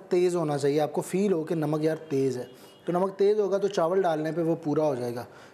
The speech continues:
एक tablespoon हमने भर के डाला था, मुझे नमक इसके अंदर कम लग रहा है काफ़ी ज़्यादा, तो इसके अंदर तकरीबन मैं आधा tablespoon और शामिल कर रहा हूँ।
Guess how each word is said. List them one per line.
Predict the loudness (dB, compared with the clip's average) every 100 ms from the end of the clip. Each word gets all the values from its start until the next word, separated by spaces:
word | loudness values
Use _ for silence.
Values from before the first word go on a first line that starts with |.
| -2
एक | 0 2
tablespoon | 0 0 0 -2
हमने | 0 0
भर | 0
के | 0 0
डाला | 2 0
था, | -2
मुझे | -2 0 -2 -4 -8
नमक | -4 -2 -2
इसके | -2 -2
अंदर | -2 -2
कम | -2 0
लग | 0
रहा | 0
है | 0
काफ़ी | -2 -2
ज़्यादा, | -2 0 0 -2 -10 -20 -18 -4
तो | -4
इसके | -2
अंदर | -2 0
तकरीबन | 0 0 2 2
मैं | 0 0 0 -2 -10 -20 -20 -4
आधा | -2 0 0
tablespoon | 0 -2 -2 0 0
और | 0 0
शामिल | -2 -4 -4
कर | -6
रहा | -6
हूँ। | -10